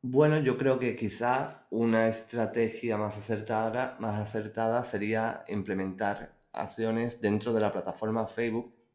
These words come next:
y que no afectara a otras plataformas como WhatsApp o Instagram.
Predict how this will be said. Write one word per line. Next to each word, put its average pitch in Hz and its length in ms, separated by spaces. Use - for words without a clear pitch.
y 113 160
que 95 80
no 95 80
afectara 107 480
a 110 80
otras 104 240
plataformas 107 640
como 107 240
WhatsApp 104 580
o 95 220
Instagram. - 480